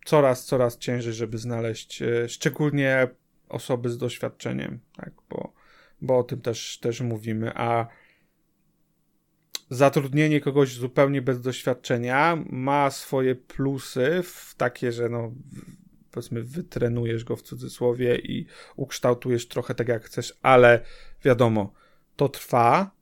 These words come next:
to jedno, e, jakby poświę-, musisz mu poświęcić takiej osobie czas, mm, ale licz się z tym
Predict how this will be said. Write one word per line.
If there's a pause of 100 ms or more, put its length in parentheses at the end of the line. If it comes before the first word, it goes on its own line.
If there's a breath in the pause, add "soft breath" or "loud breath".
(120)
to
jedno, (320)
e, (180)
jakby
poświę-,
musisz
mu
poświęcić
takiej
osobie
czas, (280)
mm, (880 soft breath)
ale (500)
licz
się
z
tym